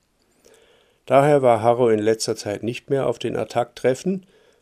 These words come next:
aber er war nicht untätig. Er hat nämlich ein Buch verfasst, wo er genau diese Notwendigkeit von Aktionen als Mittel des Bürgerprotests herausstellt. Das Buch heißt Jetzt reicht's, fünfzig Anleitungen zum Bürgerprotest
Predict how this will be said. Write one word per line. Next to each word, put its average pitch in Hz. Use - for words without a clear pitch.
aber 127
er 110
war 104
nicht 131
untätig. 123
Er 98
hat 104
nämlich 120
ein 107
Buch 165
verfasst, -
wo 113
er 107
genau 107
diese 120
Notwendigkeit 110
von 104
Aktionen 113
als 98
Mittel 110
des 101
Bürgerprotests 110
herausstellt. 113
Das 113
Buch 139
heißt 123
Jetzt -
reicht's, 139
fünfzig -
Anleitungen 120
zum 120
Bürgerprotest 98